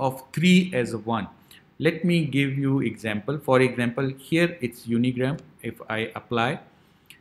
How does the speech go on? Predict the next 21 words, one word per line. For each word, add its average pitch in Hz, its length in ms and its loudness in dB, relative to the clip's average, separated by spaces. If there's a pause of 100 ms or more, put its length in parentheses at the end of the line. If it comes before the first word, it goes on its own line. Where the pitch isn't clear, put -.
(300)
you 110 140 -4
will 107 160 -2
see 120 440 -6 (1500)
this 135 240 0
is 135 340 -2
the - 120 -12
first 127 400 0
word, 139 200 -2
digital. 131 520 -2 (340)
It - 120 -12
has 113 220 -4
been 117 200 2
used 113 460 -2
eleven 113 400 -2
hundred 113 440 -6 (140)
and 101 260 -8 (400)
zero 104 180 -6
four, 110 380 -6 (500)
transformation 113 760 -4 (180)
six - 400 -4
seventy-two, 117 760 -4